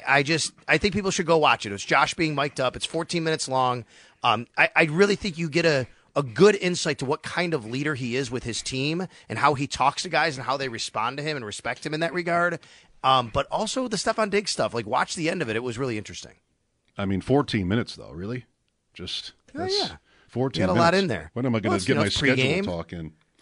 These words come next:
Speaker 1: It's, it's
Speaker 2: Uh,
Speaker 1: pregame.
Speaker 2: you
Speaker 1: And,
Speaker 2: are
Speaker 1: and by the way, at the end, he does. You can hear him say something like,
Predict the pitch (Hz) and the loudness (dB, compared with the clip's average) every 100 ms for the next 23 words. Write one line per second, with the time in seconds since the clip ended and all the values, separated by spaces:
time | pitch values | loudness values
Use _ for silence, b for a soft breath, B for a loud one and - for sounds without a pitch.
0 | B B 135 - 123 120 113 117 110 113 | B B -12 0 2 4 4 2 0 -6
1 | 143 185 190 220 202 220 240 208 156 165 | 2 8 8 8 8 8 8 8 8 6
2 | 202 160 147 170 135 131 131 156 135 - | 6 4 6 6 4 0 0 0 2 2
3 | 156 156 143 139 120 113 | 2 2 2 2 2 0